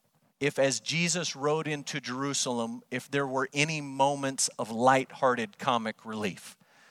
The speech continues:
Matthew, Mark, Luke, and John, they don't really include any of those moments in their story.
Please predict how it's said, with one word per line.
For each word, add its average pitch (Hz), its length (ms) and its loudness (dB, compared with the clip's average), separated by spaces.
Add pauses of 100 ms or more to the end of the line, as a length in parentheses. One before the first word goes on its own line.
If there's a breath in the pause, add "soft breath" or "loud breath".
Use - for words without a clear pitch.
(140)
Matthew, 143 440 4
Mark, 135 340 2
Luke, 139 220 -4
and 131 100 -4
John, 123 300 2
they 123 100 2
don't 143 260 -4
really 135 360 4
include 123 520 -4
any 123 220 -2
of 120 80 -2
those 117 240 -4
moments 110 580 -6 (460 soft breath)
in 117 140 -6
their 107 80 -8
story. 101 420 -8